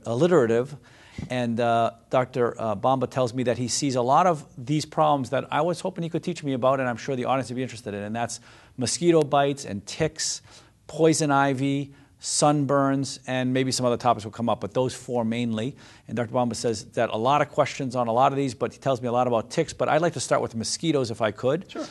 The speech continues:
Speaker 1: But maybe before that, did you, anything that I, did I get anything wrong about Express Care and your involvement in the last year and a half?
Speaker 2: You didn't. So I've been at Express Care for a year and a half now. It was a walk-in center for approximately ten years before I came. And, uh,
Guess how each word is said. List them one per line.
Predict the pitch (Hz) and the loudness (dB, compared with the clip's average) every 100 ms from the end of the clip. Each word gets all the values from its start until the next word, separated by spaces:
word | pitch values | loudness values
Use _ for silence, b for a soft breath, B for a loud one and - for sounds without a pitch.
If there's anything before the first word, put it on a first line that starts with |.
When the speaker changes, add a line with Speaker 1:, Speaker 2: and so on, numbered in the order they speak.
| B - | B 0
Speaker 1:
But | 139 | 0
maybe | 139 139 139 | 2 2 0
before | 127 156 147 | 0 2 6
that, | 147 120 | 4 2
did | 127 | -6
you, | 127 135 | -2 0
anything | 143 151 143 | 0 0 0
that | 135 | 0
I, | 117 | 0
did | - 147 | 0 0
I | |
get | 131 156 | 2 2
anything | 165 143 143 127 | 2 0 -2 2
wrong | 135 139 | 2 2
about | 127 120 | 2 2
Express | 117 - 135 120 | 2 -2 -2 -2
Care | - 123 120 | -2 0 2
and | 117 | 2
your | 110 117 120 | 0 2 2
involvement | 107 117 107 104 | 0 -2 -2 -4
in | 104 | -4
the | 104 | -2
last | 101 - | -2 -4
year | 101 | -8
and | 92 | -8
a | |
half? | 92 92 - | -8 -10 -2
Speaker 2:
You | |
didn't. | 151 147 95 | 2 2 2
So | - | 6
I've | 117 117 | 6 6
been | 120 | 2
at | 110 | 0
Express | - - 113 | -4 -6 -4
Care | - 107 | -4 -6
for | 104 | -4
a | |
year | 101 107 | -4 -4
and | 104 | -6
a | |
half | 92 110 - | -8 -8 -6
now. | 110 110 | -6 -6
It | |
was | 104 101 | -8 -8
a | |
walk-in | 92 98 - 95 | -2 -2 -4 -10
center | 95 101 98 | -8 -8 -8
for | - | -8
approximately | 85 - 101 - 90 | -8 -8 -8 -8 -10
ten | - 104 | -8 -10
years | 98 92 90 | -8 -10 -10
before | 92 - 104 | -12 -6 -4
I | 92 | -2
came. | 90 - 104 110 | -4 -8 -8 -8
And, | 113 101 - | -10 -12 -12
uh, | 117 98 90 92 | -10 -8 -8 -10